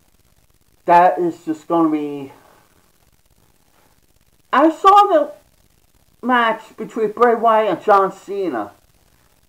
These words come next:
The Firefly Funhouse match between them two. What the hell was that? What in the hell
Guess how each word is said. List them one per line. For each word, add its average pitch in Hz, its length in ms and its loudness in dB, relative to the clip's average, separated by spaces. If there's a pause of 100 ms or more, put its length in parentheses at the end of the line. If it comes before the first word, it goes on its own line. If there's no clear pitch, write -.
The 170 400 2
Firefly 208 560 2
Funhouse 160 720 -2
match 113 540 -12
between 131 240 -10
them 113 180 -14 (100)
two. 107 240 -10 (920)
What 262 380 0
the 440 120 0
hell 285 240 4
was 196 160 -2
that? 160 560 0 (3000)
What 240 480 2 (280)
in 269 440 -4
the 208 460 -8
hell 226 720 2